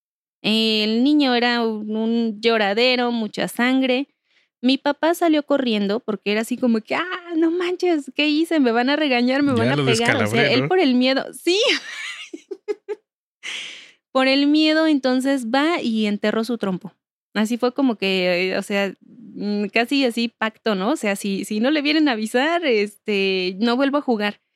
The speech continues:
Speaker 1: Fue al patio de su casa y enterró su trompo y no lo volvió a jugar. Pero, eh, tengo entendido que tuvo uno que otro así, eh, eh, altercado con el trompo, o sea, que le pasaban, él salía a jugar y un, por una cosa o por otra,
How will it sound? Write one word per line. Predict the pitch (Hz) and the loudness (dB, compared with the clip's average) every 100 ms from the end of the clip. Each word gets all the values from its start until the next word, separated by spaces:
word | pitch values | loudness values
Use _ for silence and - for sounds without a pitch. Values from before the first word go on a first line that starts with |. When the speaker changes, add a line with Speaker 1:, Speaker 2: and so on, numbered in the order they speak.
| _ _ _ _ | _ _ _ _
Speaker 1:
Fue | 233 254 | 0 2
al | 285 | 0
patio | - 254 277 | 0 -2 2
de | 262 | 0
su | 240 202 | 0 -4
casa | 226 254 302 330 | -2 -2 0 0
y | 262 | 0
enterró | 202 190 202 208 | 0 -2 -4 -4
su | 220 226 | -4 -2
trompo | 247 262 - 294 - _ | 0 0 0 -2 -4 _
y | 220 214 | -4 0
no | 190 | 0
lo | 185 | 0
volvió | 190 190 180 | -2 -4 -4
a | |
jugar. | 175 240 311 339 _ _ _ _ _ _ _ _ _ - | -4 0 0 -2 _ _ _ _ _ _ _ _ _ 0
Pero, | 277 320 330 | 2 2 2
eh, | 226 208 208 202 196 | 2 2 0 0 0
tengo | - 269 311 | 2 2 2
entendido | 311 247 247 277 | 2 0 0 0
que | 247 | -2
tuvo | 247 254 | 0 2
uno | 269 269 | 2 2
que | 254 | -2
otro | - 254 254 | 0 0 0
así, | 196 - 202 202 190 - | -2 -6 -6 -4 -6 -6
eh, | - 185 180 175 | -6 -4 -4 -6
eh, | - 185 180 180 | -6 -4 -4 -4
altercado | 185 196 196 233 262 | -2 -2 -2 0 -2
con | 247 190 | 0 -2
el | 175 | -2
trompo, | 190 190 170 | -4 -4 -6
o | |
sea, | - 175 175 175 | -4 -4 -2 -4
que | 202 | -2
le | 196 | -2
pasaban, | - 196 233 240 262 | -2 -6 -2 -2 -2
él | 247 254 | -2 -2
salía | 285 285 277 | 0 0 0
a | |
jugar | 302 262 262 277 | 0 0 0 -2
y | 220 | -2
un, | 226 214 | -2 -2
por | 233 233 | 0 2
una | 269 330 | 4 2
cosa | - 320 330 | 0 0 0
o | |
por | 320 233 220 | 0 0 0
otra, | 226 285 320 | 0 -2 -2